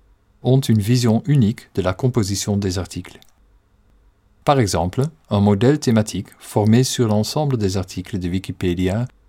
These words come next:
associe rivière, c'est parce qu'il y a plus de dix mille pages écrites sur les villages en Turquie. Cela devrait suffire à susciter des envies de voyage,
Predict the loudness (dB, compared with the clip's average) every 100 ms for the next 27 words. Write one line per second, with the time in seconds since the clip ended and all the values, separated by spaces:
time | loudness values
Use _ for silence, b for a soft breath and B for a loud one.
0 | _ -4 -2 -2 -2 -4 -2 0 0 0
1 | 0 0 -4 -10 _ -10 -6 -2 0 0
2 | 0 4 4 2 -2 -4 -2 -2 0 2
3 | 4 0 -2 -2 0 -2 -4 -4 -4 -4
4 | -4 -6 -8 -10 0 2 4 2 0 -2
5 | -2 -4 -6 -6 -2 -2 -2 -6 -8 -12
6 | -12 _ _ _ _ _ _ _ _ 0
7 | 2 4 2 0 -2 2 0 2 -2 -2
8 | -2 -2 -2 -2 2 2 2 -4 -6 -4
9 | -4 -2 -2 0 0 0 0 -2 -4 -4
10 | -4 -4 -4 -6 -10